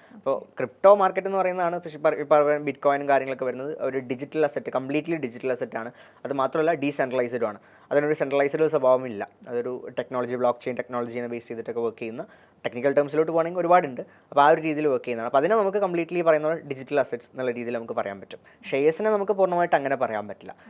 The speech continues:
നേരത്തെ ഇത് ഫിസിക്കൽ അസറ്റ്സ് ആയിരുന്നു. നമുക്കിപ്പോൾ ഷെയർ ഒക്കെ പർച്ചേസ് ചെയ്യുന്ന സമയത്ത് ആദ്യ കാലങ്ങളിൽ നമുക്ക് ഫിസിക്കൽ ഡോക്യുമെന്റ് ആയിട്ട്, ഫിസിക്കൽ ഷെയർ ഡോക്യുമെന്റ് ആയിട്ട് നമുക്ക് പോസ്റ്റൽ വഴി നമുക്കൊരു ഷെയർ ഡോക്യുമെന്റും കാര്യങ്ങളൊക്കെ വരുമായിരുന്നു. ഇപ്പൊ അത് ഇപ്പൊ ഡിജിറ്റൽ ആയിട്ട് നമ്മൾ ചെയ്യുന്നു എന്ന് മാത്രം.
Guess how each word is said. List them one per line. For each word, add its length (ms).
നേരത്തെ 300
ഇത് 100
ഫിസിക്കൽ 400
അസറ്റ്സ് 280
ആയിരുന്നു. 300
നമുക്കിപ്പോൾ 320
ഷെയർ 240
ഒക്കെ 220
പർച്ചേസ് 340
ചെയ്യുന്ന 180
സമയത്ത് 320
ആദ്യ 220
കാലങ്ങളിൽ 380
നമുക്ക് 280
ഫിസിക്കൽ 520
ഡോക്യുമെന്റ് 400
ആയിട്ട്, 160
ഫിസിക്കൽ 300
ഷെയർ 220
ഡോക്യുമെന്റ് 400
ആയിട്ട് 140
നമുക്ക് 180
പോസ്റ്റൽ 380
വഴി 220
നമുക്കൊരു 460
ഷെയർ 240
ഡോക്യുമെന്റും 460
കാര്യങ്ങളൊക്കെ 320
വരുമായിരുന്നു. 400
ഇപ്പൊ 220
അത് 320
ഇപ്പൊ 160
ഡിജിറ്റൽ 400
ആയിട്ട് 140
നമ്മൾ 160
ചെയ്യുന്നു 420
എന്ന് 120
മാത്രം. 260